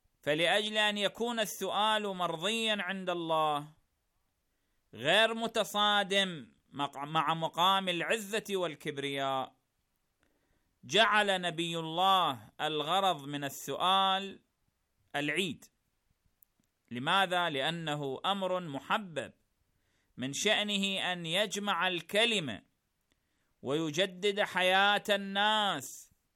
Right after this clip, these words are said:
ويظهر عظمة الدين. ولذا قال كما يحكي القرآن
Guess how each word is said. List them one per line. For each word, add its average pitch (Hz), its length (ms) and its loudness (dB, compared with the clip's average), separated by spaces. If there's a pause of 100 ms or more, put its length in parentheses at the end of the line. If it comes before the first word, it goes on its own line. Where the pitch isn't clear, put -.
(540)
ويظهر 196 920 2
عظمة 170 500 0
الدين. 175 720 -4 (1000)
ولذا 143 440 0
قال 190 600 4 (100)
كما 131 300 -4
يحكي 131 260 -8
القرآن 143 680 0